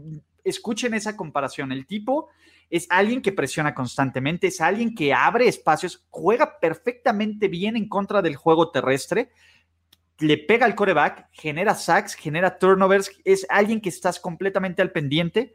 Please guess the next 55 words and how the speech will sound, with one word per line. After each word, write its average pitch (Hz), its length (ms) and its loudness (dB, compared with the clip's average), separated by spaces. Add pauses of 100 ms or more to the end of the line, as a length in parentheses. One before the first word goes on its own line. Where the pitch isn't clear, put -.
(400)
Pero 180 180 6
si 226 200 4
algo 311 160 4
me 381 120 -2
gustó 170 440 -2
mucho 220 320 0
de 214 100 2
los 151 220 -2
Steelers 131 560 -6
que - 100 -10
hicieron 175 340 -2
la 208 100 2
semana 175 420 -2
pasada 151 400 0
fue 185 200 -4
contrarrestar 180 840 0
el 220 120 -2
pass 165 280 2
rush, 131 280 0
y 151 100 -4
era 147 100 -2
un 175 80 -2
buen 190 180 4
pass 165 260 2
rush 135 280 0
de, 123 260 -6
de 127 160 -6
Filadelfia, 151 720 -2 (420)
pases 180 320 4
rápidos, 156 460 0
pases 170 380 -2
tal. - 280 0
Creo 175 160 2
que 196 100 2
Big 202 240 -2
Ben, 160 480 -4
Big 180 200 -4
Ben 180 200 -2
tiene 196 280 -4
esa 185 240 -8
capacidad 135 640 -2 (600)
y 185 60 0
será 175 240 4
muy 226 340 4
interesante 190 580 2
ver 196 340 0
cómo 208 280 4
se 185 200 -2
va 156 120 4
a 180 60 6
definir 165 480 -2
este 165 240 -10
tipo 170 260 -8
de 151 80 -2
situaciones. 135 720 -4